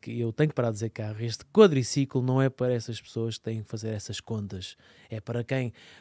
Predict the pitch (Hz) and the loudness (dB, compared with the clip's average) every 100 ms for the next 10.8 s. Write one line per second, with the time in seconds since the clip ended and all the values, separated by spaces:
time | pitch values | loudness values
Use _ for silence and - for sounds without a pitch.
0 | - 131 131 131 107 107 117 127 120 120 | -2 2 6 4 2 -4 -4 -4 -4 -2
1 | 120 127 120 104 - 117 135 143 135 117 | 0 0 0 -2 -4 0 2 4 4 2
2 | 117 110 - 185 151 120 117 160 147 127 | 0 -2 -4 0 0 0 0 0 0 0
3 | 123 135 127 131 127 120 120 123 - - | -2 0 -2 -2 -2 -2 -2 -2 -6 -14
4 | - - - _ - 170 160 139 139 143 | -20 -20 -20 _ 4 6 6 4 4 4
5 | 143 143 156 190 160 - 139 131 139 127 | 4 8 12 12 12 6 4 4 0 -4
6 | 127 120 123 117 123 123 120 113 110 113 | -4 0 0 2 0 -2 0 -2 -2 -2
7 | 120 117 117 - _ _ - 127 127 - | -2 -2 -4 -14 _ _ -8 -2 0 0
8 | - 135 139 127 123 - - - 135 127 | -2 2 2 2 -2 -8 -20 -12 -2 0
9 | 117 - - 127 131 139 131 120 120 120 | -2 -4 -2 2 4 4 2 -2 -4 0
10 | 131 127 - - 208 202 170 | 0 0 -4 -10 -6 -4 -4